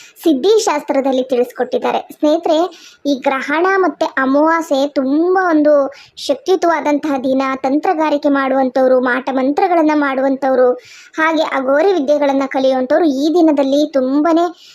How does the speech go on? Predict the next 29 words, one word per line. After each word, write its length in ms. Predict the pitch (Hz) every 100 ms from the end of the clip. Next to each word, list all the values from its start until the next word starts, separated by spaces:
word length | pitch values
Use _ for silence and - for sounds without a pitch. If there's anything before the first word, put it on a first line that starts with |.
| _
ಆ, 160 | 262 240
ಬಹಳ 360 | - 233 285 311
ಮುಖ್ಯವಾಗಿ 800 | 285 254 _ - 339 320 320 294
ಈ 80 |
ದಿನವನ್ನ 400 | 269 277 269 262 285 285
ಅವರು 180 | 262
ಭಾವಿಸ್ತಾರೆ. 680 | 254 254 247 247 - 254 247
ಈ 40 |
ದಿನ 140 | 247 262 269
ಅವರ 120 | 262 302 - - - _ -
ವಶಪಡಿಸ್ಕೊಳ್ಳೋದಕ್ಕೆ, 840 | 262 311 311 277 - 269 254 247
ಶಕ್ತಿಯನ್ನ 560 | 262 285 254 - 330 320 294 294 _ _ -
ಆವಾಹನೆ 440 | 247 269 302 381
ಮಾಡ್ಕೊಳ್ಳೋದಕ್ಕೆ 580 | 339 277 269 269 262 269
ತುಂಬ 360 | 262 262 294 359
ಸೂಕ್ತವಾದಂತಹ 800 | - 269 - 269 262 254 254 269
ದಿನ 200 | 254 254
ಅಂತಾನೆ 380 | 262 254 254 247
ಭಾವಿಸ್ತಾರೆ. 520 | 254 226 254 - - - _ _ - - _ 302
ಹಾಗಾಗಿ 680 | 320 381 330 330 - 285
ಈ 20 | 302
ದಿನ 160 | 359 359
ಅಂದ್ರೆ 380 | 330 320 302 285
ತುಂಬ 400 | 294 269 277 330
ಶಕ್ತಿ 380 | 320 269 - 294
ಇರುವಂತಹ 420 | 269 262 254 247
ದಿನ. 200 | 254 247 254 _ _ _ _ -
ಈ 120 | 381
ದಿನ 160 | 403 392